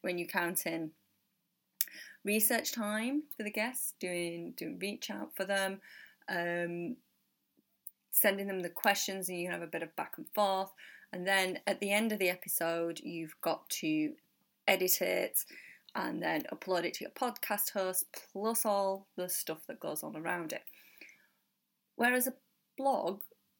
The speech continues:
I generally find much quicker to do. But that may be because I've been blogging for a long time, and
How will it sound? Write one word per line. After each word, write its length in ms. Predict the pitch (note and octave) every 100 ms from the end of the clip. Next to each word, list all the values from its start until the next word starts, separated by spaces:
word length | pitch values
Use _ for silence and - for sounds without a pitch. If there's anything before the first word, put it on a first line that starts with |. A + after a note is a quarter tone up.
| _ _ _ _
I 240 | G3+ G#3 G3
generally 500 | F#3+ F#3 F#3 F#3 F3+
find 560 | - F#3 F#3 F#3 F3+ - - _ _
much 360 | - G3 - -
quicker 320 | - F3 E3
to 140 | D#3+ E3+
do. 320 | G3 D#3 D#3+ - _ _ _ _ _ _ _ _ _ _ _ _ -
But 200 | - -
that 240 | G#3 - -
may 260 | G3 F#3
be 400 | F3 F3 E3+ E3 F3+
because 460 | F3 F3 D#3+ - -
I've 180 | E3 D#3+
been 220 | E3 D#3+
blogging 340 | E3 D#3 D#3
for 100 | D#3
a 40 | D#3
long 180 | D#3
time, 520 | D#3 E3+ E3 D#3+ D#3 D3+ -
and 480 | D#3+ D#3 - -